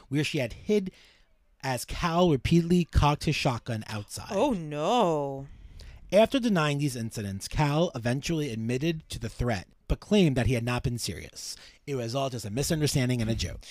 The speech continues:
Speaker 2: Just really, <laughs> we have a great joke. Great joke, Cal.
Speaker 1: I just can't. Or people like, don't,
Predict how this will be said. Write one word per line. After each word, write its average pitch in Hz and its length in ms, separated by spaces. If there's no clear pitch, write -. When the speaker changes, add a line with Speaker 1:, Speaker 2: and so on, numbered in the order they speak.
Speaker 2:
Just - 220
really, 370 340
<laughs> 226 80
we 285 120
have 254 100
a 202 40
great 247 460
joke. 180 460
Great 202 220
joke, - 200
Cal. - 240
Speaker 1:
I 202 80
just 269 220
can't. 101 420
Or 131 100
people 123 160
like, 123 200
don't, 294 260